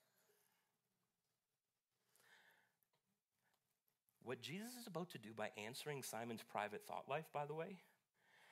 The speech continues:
is a very private insult <laughs> to Simon, going, "I'm gonna show you more than a prophet. A prophet would know your thought life, sure. I'm gonna end this dinner and I'm gonna make a statement way higher than a prophet." And so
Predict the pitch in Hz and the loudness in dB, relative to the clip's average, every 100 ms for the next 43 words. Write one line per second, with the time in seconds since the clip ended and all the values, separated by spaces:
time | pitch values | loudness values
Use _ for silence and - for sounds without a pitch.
0 | - - _ 120 117 107 - _ - - | -20 -20 _ -2 -2 -2 -6 _ -20 -20
1 | - - 160 110 175 233 156 - 117 123 | -20 -16 -2 4 6 6 2 -2 0 2
2 | 127 120 107 110 131 160 170 - - - | 2 2 0 0 0 0 0 -4 -8 -10
3 | - - - - - - 127 147 147 170 | -18 -20 -20 -20 -10 0 6 6 8 6
4 | 185 - - 127 123 113 - - - - | 2 -2 2 6 6 4 -2 -14 -20 -14
5 | - 123 120 135 113 101 95 101 95 85 | -6 -2 2 2 2 2 2 2 0 -4
6 | - - - - - - - - _ - | -4 -4 -8 -14 -20 -20 -20 -20 _ -14
7 | - 135 147 - 220 95 90 87 - 82 | 0 8 8 8 -2 -4 -4 -6 -8 -8
8 | - 120 151 - 151 127 - - - - | -4 -4 -4 -2 2 2 0 -10 -16 -16
9 | - - 151 170 - 113 120 120 110 107 | -4 0 4 4 2 0 0 -2 -2 0
10 | 117 131 92 95 110 120 104 104 - - | 2 2 2 0 0 0 0 0 -2 -4
11 | - 104 113 - 98 98 101 - 98 98 | -2 -4 -4 -8 -4 -2 -2 0 2 2
12 | 90 87 90 - 92 107 - - - - | 0 -4 -6 -6 -6 -6 -8 -12 -20 -18
13 | - - - - 95 - 104 | -14 -12 -10 -4 0 4 4